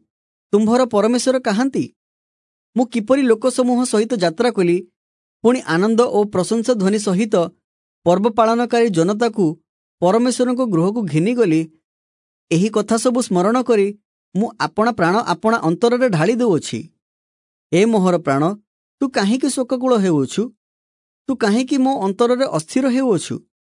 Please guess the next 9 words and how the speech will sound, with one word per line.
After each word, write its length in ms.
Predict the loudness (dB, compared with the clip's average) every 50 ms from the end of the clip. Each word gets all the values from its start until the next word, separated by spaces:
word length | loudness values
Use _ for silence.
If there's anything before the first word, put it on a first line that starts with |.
| _ _ _ _ _ _ _ _ _ _ -4
ପରମେଶ୍ୱରଙ୍କଠାରେ 880 | 0 2 2 2 2 0 0 0 0 0 0 0 -2 -2 -2 0 -2 0
ଭରସା 400 | -2 -2 -2 -2 -2 0 0 0
ରଖ, 380 | 0 -2 -2 -4 -6 -6 -6 -8 _ _ _ _ _ _ _ _ _ _ _ _ -4
କାରଣ 240 | 0 0 2 2 2
ମୁଁ 160 | 0 0 -2
ତାହାଙ୍କ 400 | -2 -2 -2 0 0 -2 -2 -2
ପ୍ରସନ୍ନତାର 640 | -4 -2 -2 -4 -2 -2 -2 -2 0 -2 -2 -2 -2
ସାହାଯ୍ୟ 440 | -2 -4 -4 -2 -2 -4 -2 -4 -4
ସକାଶୁ 560 | -4 -4 -4 -2 -4 -2 -2 -4 -6 -6